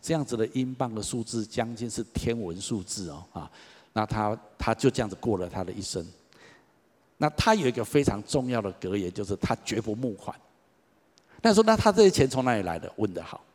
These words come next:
啊！如果你有机会去看他的传记啊，有多少次，不知道多少次，他们已经完全没有食物了，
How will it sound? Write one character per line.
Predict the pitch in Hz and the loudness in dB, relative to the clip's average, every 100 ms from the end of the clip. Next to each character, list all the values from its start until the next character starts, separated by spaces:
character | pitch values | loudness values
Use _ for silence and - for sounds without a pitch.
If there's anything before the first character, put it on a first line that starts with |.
| _ | _
啊！ | 71 - - - - | -18 -16 -20 -4 6
如 | 156 | 8
果 | 131 | 8
你 | |
有 | 135 | 6
机 | 113 135 | 4 6
会 | 131 | 4
去 | 127 | 4
看 | - 123 | -2 -2
他 | 107 107 | 0 0
的 | 98 92 - - - | 0 0 -2 -12 -2
传 | 127 98 92 | 0 0 -6
记 | - 90 78 | -8 -8 -10
啊， | - - - - _ | -18 -20 -20 -20 _
有 | 104 92 | -2 -2
多 | - 165 151 151 | 0 0 2 2
少 | 139 87 85 - | 0 -2 -6 -8
次， | - 120 101 | -6 -4 -4
不 | - | -4
知 | 123 113 | -4 -4
道 | 107 | -4
多 | 110 101 | -4 -4
少 | - 85 | -6 -10
次， | - 101 85 - _ _ - | -10 -12 -12 -18 _ _ -8
他 | 104 | -8
们 | 98 | -8
已 | 95 | -10
经 | 110 | -8
完 | 101 117 | -4 -4
全 | 113 107 | -4 -4
没 | 107 | -4
有 | 85 | -4
食 | - - | -6 -6
物 | 92 107 | -4 -4
了， | 85 | -4